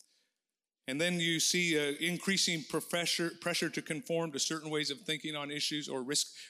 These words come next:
being canceled by the prevailing culture on, on a myriad of issues.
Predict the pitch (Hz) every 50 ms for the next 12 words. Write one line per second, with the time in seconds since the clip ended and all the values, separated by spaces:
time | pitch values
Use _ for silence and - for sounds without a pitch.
0 | - - 131 135 135 127 120 - 151 147 143 - - 143 139 143 131 131 127 123
1 | 120 123 120 - 139 127 123 127 131 131 131 127 120 - 131 131 - - - -
2 | - - - _ _ _ _ _ _ _ _ _ - 120 123 123 123 - - -
3 | 131 131 123 120 117 127 160 196 185 143 131 120 120 123 123 131 147 - - -
4 | - - - - -